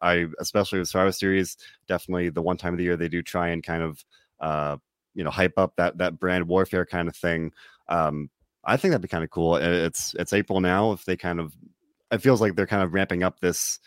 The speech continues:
uh, as I, as I said, power struggle kind of thing. I'm not sure if we can really draw it out necessarily all the way to November. It's like, uh, pretty much, it's tough for W W E to really do that for any storyline where you've got, you know, all this T V time every single week. Like, it's hard to really, uh,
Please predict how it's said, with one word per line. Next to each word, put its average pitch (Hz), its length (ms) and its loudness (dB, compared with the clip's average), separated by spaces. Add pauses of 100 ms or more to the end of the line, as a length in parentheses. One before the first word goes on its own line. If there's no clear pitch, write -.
(300)
uh, 73 360 -2 (440)
as 85 140 -2
I, 85 220 2
as 85 100 -2
I 85 120 2
said, 76 260 -6
power 98 240 2
struggle 90 280 -2
kind 90 220 -4
of 87 80 -6
thing. 85 220 -2
I'm 82 60 -2
not 82 180 0
sure 90 100 -4
if 80 60 -4
we 82 80 -2
can 85 100 -2
really 80 160 -2
draw 82 280 2
it 80 60 2
out 82 160 2
necessarily 78 600 -4
all 78 180 -2
the 82 60 -6
way 80 160 0
to - 140 -12
November. 123 520 0 (220)
It's - 200 -16
like, 82 180 -4 (100)
uh, 76 180 -2
pretty 98 220 0
much, 95 260 -2
it's - 160 -6
tough 143 220 4
for 104 120 4
W 98 200 2
W 95 140 4
E 87 40 0
to - 140 -6
really 90 160 0
do 92 160 -2
that 90 160 2
for 90 120 -2
any 117 120 2
storyline 69 480 -2
where 76 140 -2
you've 76 120 -8
got, 87 280 0 (340)
you 85 100 -8
know, 71 140 -6 (240)
all 98 160 4
this 98 100 2
T 98 160 -2
V 104 100 4
time 90 240 0
every 82 200 0
single 82 240 -4
week. 90 240 2
Like, 80 100 -2
it's 78 120 -8
hard 85 120 0
to 78 140 -8
really, 90 420 0 (460)
uh, 76 260 -4